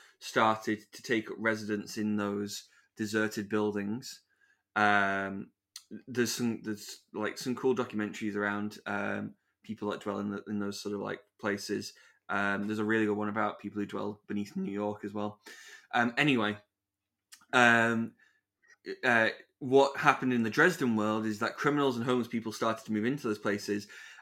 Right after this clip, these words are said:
and there start-, uh, uh, there basically started to be a connection that grew between,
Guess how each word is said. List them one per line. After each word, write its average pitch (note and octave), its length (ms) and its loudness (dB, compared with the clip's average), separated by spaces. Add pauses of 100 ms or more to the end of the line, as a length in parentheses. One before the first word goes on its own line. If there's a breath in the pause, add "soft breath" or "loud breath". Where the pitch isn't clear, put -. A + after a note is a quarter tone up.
(120)
and A2 580 6 (920)
there C3+ 240 2
start-, C#3+ 440 4 (120)
uh, C#3+ 40 6 (640)
uh, B2+ 160 2
there A#2+ 160 -8
basically D3 540 0
started B2+ 440 0
to A#2 60 -4
be A#2 200 2
a A2+ 80 0 (180)
connection B2+ 600 -2
that G#2+ 160 0 (520)
grew A2 640 0 (400 soft breath)
between, A#2+ 760 0